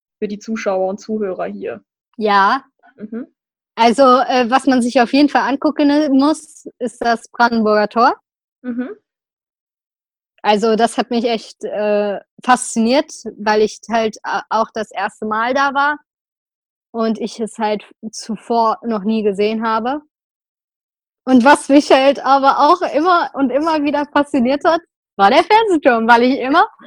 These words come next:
Speaker 2: und immer wieder den Fernsehturm fotografiert habe.
Speaker 1: <laughs> Okay, in Berlin gibt's auch echt viele gute Fotomotive, weil es einfach viele
Speaker 2: Auf jeden
Speaker 1: historische
Speaker 2: Fall.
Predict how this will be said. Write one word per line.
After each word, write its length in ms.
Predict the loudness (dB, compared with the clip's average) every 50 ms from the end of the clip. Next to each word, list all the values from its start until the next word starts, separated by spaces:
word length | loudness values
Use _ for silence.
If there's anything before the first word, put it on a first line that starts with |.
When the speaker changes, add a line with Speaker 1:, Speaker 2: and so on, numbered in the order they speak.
| -20 -10 -4
Speaker 2:
und 120 | 0 0
immer 260 | 2 4 4 4 4 4
wieder 260 | 4 4 4 4 4
den 160 | 2 2 2 4
Fernsehturm 540 | 4 6 6 6 6 6 6 6 4 4 4
fotografiert 600 | 2 0 0 4 4 4 4 4 2 0 2 4
habe. 360 | 4 4 4 2 0 -4 -8 -10 _ -18 -6 _
Speaker 1:
<laughs> 360 | -2 -2 -2 -4 -8 -12 -12 _ _ -20 -20 _ _ _ _ -18 -14 -12 -12 -12 -12 -6 -4 -4
Okay, 340 | -2 0 0 2 2 2 0 -2 -6 -12 -18 -20 -12 -6
in 80 | -2 0
Berlin 300 | 2 2 2 2 0 -2
gibt's 180 | -4 -2 -2 -2
auch 180 | -2 0 0
echt 300 | 0 0 -2 -4 -6 _ _
viele 340 | -6 -4 -4 -2 0 0 0
gute 320 | 0 0 -2 -2 -4 -10 -14
Fotomotive, 1120 | -10 _ -8 -8 -8 -8 -6 -2 -2 -2 -2 -2 -8 -14 -16 -14 -14 -12 -10 -10 -8 -6
weil 160 | -6 -6 -6
es 180 | -8 -10 -18 _ _
einfach 260 | -14 -14 -14 -16 _ _
viele 380 | _ -8 -2 -2 0 0 0
Speaker 2:
Auf 140 | -2 -2 -4
jeden 140 | -6 -8 -8
Speaker 1:
historische 260 | -8 -8 -8 -10 -10
Speaker 2:
Fall. 80 | -12